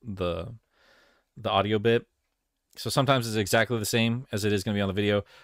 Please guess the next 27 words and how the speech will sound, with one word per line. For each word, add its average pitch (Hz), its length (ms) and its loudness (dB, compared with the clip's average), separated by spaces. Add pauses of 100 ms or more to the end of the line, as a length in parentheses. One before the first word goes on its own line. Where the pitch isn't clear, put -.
(100)
Other 143 160 4
times, 117 680 0 (480)
like, 110 140 0
the 104 80 -4
color 113 280 2
specifically, 95 880 -4
I'm 107 80 -10
thinking 101 140 -2
of 92 80 -2
Sonic 95 200 -2
Color 95 140 -4
specifically, 95 440 -4
like, 90 220 -2 (220)
if - 100 -20
you 113 60 0
go 120 60 4
onto 110 120 2
Patreon 95 640 -2
and 95 140 -4
you 92 60 -4
go 95 220 2
listen 95 260 -6
to 95 60 -2
that 92 100 -2
old 95 160 -4
audio 90 240 0
file, 85 420 -4